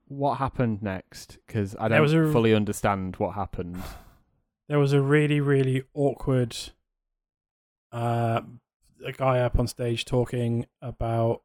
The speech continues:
Speaker 2: a, um, Netflix anime sort of thing based on Far Cry three Blood Dragon, which was
Speaker 1: Mm-hmm.
Speaker 2: the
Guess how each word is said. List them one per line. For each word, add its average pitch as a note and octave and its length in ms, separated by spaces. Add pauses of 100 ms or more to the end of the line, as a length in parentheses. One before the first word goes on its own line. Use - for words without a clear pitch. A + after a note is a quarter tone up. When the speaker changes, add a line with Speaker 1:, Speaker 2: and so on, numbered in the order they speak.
Speaker 2:
a, A2+ 600 (160)
um, A2 680 (2000)
Netflix C#3 880 (160)
anime A#2+ 720 (360)
sort A2 280
of G#2+ 80
thing A2 480 (140)
based A#2 420
on G#2+ 560 (920)
Far B2+ 180
Cry A#2+ 180
three A2+ 280
Blood A#2 280
Dragon, C#3 460 (480)
which A2+ 180
was A#2+ 160
Speaker 1:
Mm-hmm. A#2+ 120
Speaker 2:
the A2 100